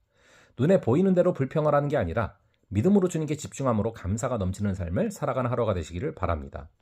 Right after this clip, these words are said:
잠시 기도하겠습니다. 아버지 하나님,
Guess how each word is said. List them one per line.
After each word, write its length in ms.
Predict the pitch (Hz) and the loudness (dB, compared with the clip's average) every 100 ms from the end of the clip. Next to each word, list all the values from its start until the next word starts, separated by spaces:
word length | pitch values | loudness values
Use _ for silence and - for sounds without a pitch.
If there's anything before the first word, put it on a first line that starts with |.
| _ _ _ _ | _ _ _ _
잠시 280 | - 117 104 | -2 -2 0
기도하겠습니다. 840 | 107 113 87 - 78 73 151 202 - _ _ _ _ _ _ _ _ - | 2 2 2 -6 -10 0 0 0 -12 _ _ _ _ _ _ _ _ -12
아버지 260 | - 123 123 | 2 4 6
하나님, 480 | 101 98 110 71 | 6 4 2 0